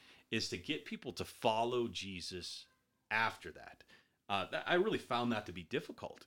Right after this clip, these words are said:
And I'd asked a guy one time who I felt like had some wisdom, and he gave me a profound answer, and that's what he told me. He said that, uh, um,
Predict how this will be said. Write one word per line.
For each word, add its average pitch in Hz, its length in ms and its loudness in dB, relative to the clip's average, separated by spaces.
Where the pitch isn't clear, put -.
And 95 280 0
I'd 101 140 2
asked 120 240 0
a 101 40 -8
guy 95 240 -4
one 98 240 -4
time 98 360 -2
who 90 220 -2
I 87 140 2
felt - 220 -4
like 85 140 -10
had 92 240 -2
some 87 220 -4
wisdom, 95 440 -2
and 90 160 -2
he 107 120 2
gave 110 200 -2
me 95 80 -4
a 95 60 -6
profound 82 460 -2
answer, 104 360 -6
and 78 100 -10
that's - 240 -4
what 139 120 -6
he 120 60 -8
told - 300 0
me. 78 200 -8
He 95 160 -4
said 92 400 0
that, 85 300 0
uh, 82 300 0
um, 85 440 -2